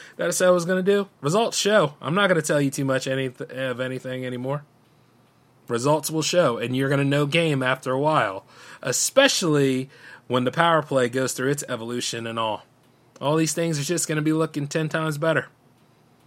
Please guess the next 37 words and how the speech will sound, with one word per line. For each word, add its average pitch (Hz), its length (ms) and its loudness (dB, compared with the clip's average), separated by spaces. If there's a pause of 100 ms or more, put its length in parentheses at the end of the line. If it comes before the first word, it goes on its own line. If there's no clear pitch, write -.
(320)
and 98 80 -14
I'm 120 140 0
happy 131 260 -2
to 117 80 -6
see 143 260 -2
it. 107 120 -8 (800)
But, 143 160 0
you 220 80 -2
know, 220 340 2 (140)
I'm 175 160 0
not 214 160 2
wrong 240 280 4
about 160 220 4
all 139 160 0
this 127 140 -2
stuff 127 180 -4
that 110 140 -10
goes 123 280 -4
on 113 440 -4 (360)
and, 117 300 -6
and 120 300 -8
Hollyweird 127 840 2
and 117 100 -2
all 123 140 -2
that 123 180 -4
kind 123 160 -4
of 117 60 -6
stuff, 113 240 -4
or 113 40 -6
what 120 160 -2
do 120 60 0
they 113 60 -4
call 120 280 -2
it 107 80 -10
now, 113 320 -4
you 117 120 -8
know? 151 220 -2